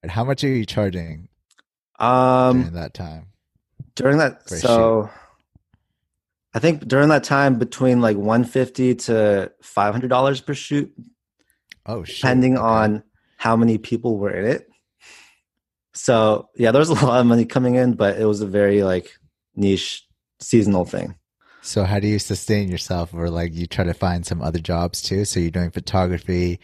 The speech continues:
Speaker 1: grad shoots. What else are you doing?
Speaker 2: So yeah, I was, I was at that point in my life, I was doing pretty much everything. Um, I was
Speaker 1: Uber driving?
Speaker 2: tutoring.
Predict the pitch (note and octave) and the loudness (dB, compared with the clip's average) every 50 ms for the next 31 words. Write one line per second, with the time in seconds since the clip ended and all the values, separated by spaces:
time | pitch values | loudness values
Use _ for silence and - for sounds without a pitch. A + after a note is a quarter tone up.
0 | - - - - - _ - - F#2+ F2+ F#2 F2 - - - F#2+ F2+ F2+ - - | -16 -20 -20 -20 -20 _ -6 -4 0 0 0 -2 -2 -2 -2 -2 -2 -2 -2 -4
1 | - F#2 F#2 F2 - - D#2 E2 D#2 D#2 D#2 E2+ F2+ F2+ - _ _ _ _ _ | -2 -2 -2 -2 -2 -4 -4 -4 -2 -2 -4 -4 -6 -6 -10 _ _ _ _ _
2 | _ - - B2+ A#2+ A#2 A#2 A2+ A2+ B2 B2 A#2+ A#2 B2 D3 D#3 D3+ C#3+ - - | _ -2 0 2 4 4 4 4 4 4 4 4 4 4 4 2 0 -4 -4 0
3 | B2 C3 D3 D3 D3+ C#3 C3 C3 E3 D#3 C#3+ - - D#3+ D#3+ - - C#3 D3 C#3+ | 2 2 2 2 2 0 2 2 2 0 0 0 -2 -2 0 -2 -2 0 2 2
4 | D3 D3+ D3+ D#3 D3 - - A#2+ A#2+ A2+ G#2 G2+ G2 A2+ A2+ A2+ G#2+ G2+ G2 - | 4 4 4 2 2 0 0 0 0 0 -2 -4 0 2 4 4 4 2 0 -4
5 | B2+ B2 G#2+ F#2 - - - F#2 F#2 G2 G#2+ G#2 - C3+ C3 B2+ B2+ B2+ B2+ - | -4 -4 -2 -4 -4 -4 -4 -2 -2 -2 -2 -2 -2 0 0 2 2 0 -2 -6
6 | - - - G2 F#2+ F#2+ F#2+ F#2 F#2 F2 F#2 - _ _ _ _ - - - - | -10 -4 -2 0 2 2 2 2 0 -2 -6 -10 _ _ _ _ -20 -20 -20 -20
7 | - _ _ - - G#2+ G#2+ G#2+ G2+ F2+ E2+ E2 E2+ D#2+ D#2 A2+ A#2+ C3+ D#3 F3 | -20 _ _ -2 0 2 2 2 2 0 -2 -2 -2 0 0 2 2 2 2 2
8 | G3 | 0